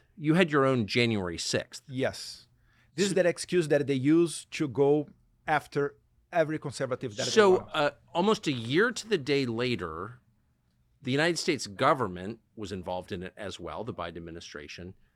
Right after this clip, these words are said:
Speaker 1: You had a supposed attempted coup on the democratically elected government of Brazil, the Lula government, and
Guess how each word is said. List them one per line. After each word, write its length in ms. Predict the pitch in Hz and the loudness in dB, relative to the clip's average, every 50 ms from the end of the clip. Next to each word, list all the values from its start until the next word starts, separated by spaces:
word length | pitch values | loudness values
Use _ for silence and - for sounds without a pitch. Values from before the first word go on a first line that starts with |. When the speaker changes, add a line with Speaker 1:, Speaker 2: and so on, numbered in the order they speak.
| _ _ _ | _ _ _
Speaker 1:
You 160 | 120 120 110 | -8 -8 -2
had 300 | 110 143 131 135 127 92 | 0 2 4 4 2 0
a 120 | 104 131 | -4 -6
supposed 800 | - - - 135 - - - 165 151 151 143 120 139 123 107 95 - _ _ | -6 -6 -6 -6 -8 -6 -4 -2 0 0 0 0 -2 -2 -4 -4 -10 _ _
attempted 800 | - - - - - 190 190 190 - - 156 127 101 98 - - | -10 -8 -8 -2 0 0 0 0 -2 -4 -6 -6 -6 -8 -12 -12
coup 560 | - - - 233 214 143 101 90 107 127 - _ _ _ _ _ _ _ _ _ _ _ _ _ _ _ _ | -8 -4 -2 0 2 2 0 0 -4 -8 -10 _ _ _ _ _ _ _ _ _ _ _ _ _ _ _ _
on 140 | - 131 131 | -2 -2 0
the 80 | 127 110 | 0 2
democratically 600 | 156 156 165 170 - 190 180 160 143 - 147 139 | 4 4 4 4 6 6 6 6 6 4 0 2
elected 480 | 131 131 127 - - 120 107 104 - - | 2 0 0 -2 -4 -6 -6 -8 -2 4
government 360 | 143 135 110 120 113 113 107 | 6 6 6 6 2 -2 -2
of 80 | 107 92 | -2 -4
Brazil, 240 | 104 101 98 107 95 | -4 -4 -2 -4 -4
the 80 | 98 | -2
Lula 300 | 101 98 104 113 110 110 | -4 -4 -4 -4 -4 -4
government, 540 | 92 104 101 92 92 101 92 95 95 98 - _ _ _ - | -2 -2 -4 -4 -4 -6 -6 -6 -8 -8 -12 _ _ _ -6
and 580 | 123 113 113 104 101 101 101 101 92 - - | -4 -4 -2 -2 -2 -4 -4 -6 -6 -10 -14